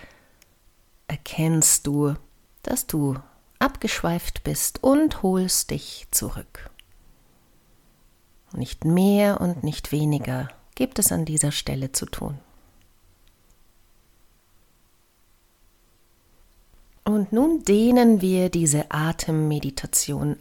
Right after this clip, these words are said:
aus. Deshalb heißt diese Meditation auch Dehn- und Atemmeditation.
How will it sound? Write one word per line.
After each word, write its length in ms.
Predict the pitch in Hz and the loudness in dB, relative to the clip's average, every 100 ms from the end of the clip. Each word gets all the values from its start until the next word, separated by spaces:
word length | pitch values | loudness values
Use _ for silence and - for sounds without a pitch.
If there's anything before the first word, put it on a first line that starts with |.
| - | -4
aus. 640 | 151 147 143 - - - - | -2 -2 -4 -6 -6 -4 -4
Deshalb 420 | 151 - - - | -4 -4 -4 -4
heißt 320 | 147 143 - | -2 0 0
diese 220 | 165 151 | -2 0
Meditation 880 | 156 147 147 143 - - - 147 151 | 0 0 -4 -6 -8 -6 -4 -4 -6
auch 260 | - 147 - - | -6 -10 -12 -14
Dehn- 680 | 143 175 196 208 190 165 - | 0 4 6 6 6 4 0
und 440 | 139 143 143 - - | 0 -2 -4 -12 -6
Atemmeditation. 1400 | 147 143 - - 143 151 - - - - - - 147 151 | -2 -2 -4 -8 -8 -10 -12 -14 -10 -4 -4 -6 -12 -14